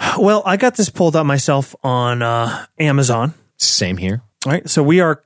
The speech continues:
Speaker 1: queued up on season three, episode seven, The Walk. We're looking at the very beginning of the episode. We're paused. I got forty-five sixteen remaining.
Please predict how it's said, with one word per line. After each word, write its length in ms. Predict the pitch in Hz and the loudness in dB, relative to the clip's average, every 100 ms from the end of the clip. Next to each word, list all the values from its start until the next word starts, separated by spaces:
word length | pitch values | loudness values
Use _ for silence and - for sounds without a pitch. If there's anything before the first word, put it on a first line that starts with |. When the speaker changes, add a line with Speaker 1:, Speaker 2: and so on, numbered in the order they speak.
| - | -12
Speaker 1:
queued 260 | - 233 | 0 2
up 220 | 190 165 131 | 4 0 -2
on 140 | 127 | -4
season 340 | - 185 165 | 0 2 2
three, 160 | 147 143 | 2 0
episode 220 | 127 - 117 | 0 0 -2
seven, 220 | 127 117 | -2 0
The 80 | 110 | 0
Walk. 460 | 151 180 - - _ _ _ _ _ _ | 2 2 -2 -12 _ _ _ _ _ _
We're 180 | 147 139 | 2 4
looking 320 | 147 156 143 | 2 2 0
at 260 | 131 131 - | 0 -2 -6
the 160 | 127 120 | -4 -4
very 360 | 113 127 123 | 0 0 2
beginning 320 | 117 120 120 | 0 -2 0
of 20 | 127 | 0
the 40 | |
episode. 300 | 165 175 156 | 0 2 2
We're 160 | 120 110 | 0 -4
paused. 560 | - - 131 160 185 | -6 -2 0 2 2
I 140 | 147 143 | 0 0
got 180 | 147 | -2
forty-five 640 | - - 151 160 143 151 147 | -4 -2 2 2 0 -2 -2
sixteen 440 | - - - 170 | -6 -8 -2 2
remaining. 440 | 170 170 175 208 | 2 2 2 0